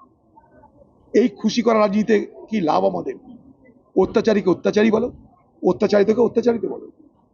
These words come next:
সে ভারতবর্ষের যেখানে ঘটুক, পৃথিবীর যেখানে ঘটুক। মণিপুর নিয়ে চুপ থাকবো কেন? উনা হাততাস নিয়ে চুপ থাকবো কেন?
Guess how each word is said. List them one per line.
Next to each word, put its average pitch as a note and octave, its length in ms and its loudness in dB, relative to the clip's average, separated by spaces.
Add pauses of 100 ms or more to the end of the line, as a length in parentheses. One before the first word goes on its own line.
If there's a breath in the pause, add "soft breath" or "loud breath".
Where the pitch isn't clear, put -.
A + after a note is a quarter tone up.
(260)
সে A3+ 120 2
ভারতবর্ষের G#3+ 520 0
যেখানে A#3 300 2
ঘটুক, B3+ 220 2
পৃথিবীর A#3+ 300 0
যেখানে B3 320 0
ঘটুক। F3 260 -6 (1800)
মণিপুর A#3 340 4
নিয়ে A#3 160 4
চুপ - 180 -2
থাকবো G#3 320 0
কেন? A3 240 0 (1040)
উনা A3+ 260 4
হাততাস A3 340 -2
নিয়ে A3+ 100 2
চুপ A3+ 240 -6
থাকবো A3+ 220 0
কেন? A3+ 220 0